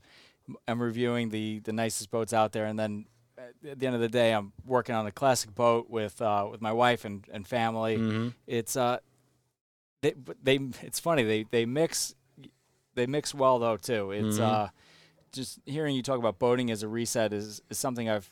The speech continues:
Speaker 1: I've preached forever. And, uh, you know, right out behind us is a, is a mooring field where we had the sailboat, and then last year we had the Bertram.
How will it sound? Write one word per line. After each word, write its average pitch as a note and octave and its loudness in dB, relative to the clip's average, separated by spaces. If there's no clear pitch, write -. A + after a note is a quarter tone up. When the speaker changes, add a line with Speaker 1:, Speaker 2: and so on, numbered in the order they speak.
Speaker 1:
I've G#2+ -10
preached B2 -6
forever. G#2+ 2
And, G2+ -4
uh, G2+ 0
you A#2 -8
know, A#2 -6
right D3 6
out C#3 6
behind B2+ 2
us A#2 0
is A#2 -4
a, A2 0
is A2+ -6
a A#2 -4
mooring A#2 2
field A2 0
where G#2+ -2
we G#2+ -6
had G2+ -2
the G#2+ -8
sailboat, D#3 4
and A#2+ -6
then A2 -4
last A2+ 0
year A2+ -2
we G#2+ -6
had G#2 -2
the G2 -4
Bertram. A2+ 0